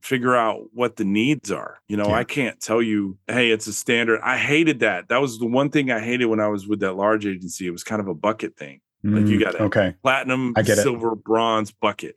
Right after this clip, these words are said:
Speaker 1: and that's it. There's no deviation from that.
Speaker 2: Sure.
Speaker 1: I wanted to make it more custom and tailored because everybody needs marketing. I'm sorry. And listen to me,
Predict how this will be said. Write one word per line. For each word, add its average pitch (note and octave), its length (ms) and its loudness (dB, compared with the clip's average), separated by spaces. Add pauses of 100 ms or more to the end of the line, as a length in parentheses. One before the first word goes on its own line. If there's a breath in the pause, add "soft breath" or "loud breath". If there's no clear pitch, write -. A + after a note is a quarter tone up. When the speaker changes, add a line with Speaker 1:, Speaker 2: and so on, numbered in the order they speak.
(140)
Speaker 1:
and F2+ 220 -4
that's B2 240 -2
it. A2 280 -2
There's G2+ 280 -2
no A#2 420 4
deviation G#2+ 800 0
from F#2 300 -4
that. B1+ 180 -10 (100)
Speaker 2:
Sure. - 240 -10 (160)
Speaker 1:
I B2+ 160 2
wanted B2 360 2
to G#2+ 60 2
make G#2+ 280 0
it F#2 100 -4
more G2+ 260 0
custom G#2 600 -2
and F2 180 -4
tailored F#2+ 560 0 (100)
because A2 300 -2
everybody B2+ 480 2
needs G#2+ 400 0
marketing. F#2 460 -4
I'm F#2+ 100 -6
sorry. E2+ 720 -4 (260)
And A#2+ 280 2
listen C3 400 4
to G2+ 160 -2
me, E2 240 -4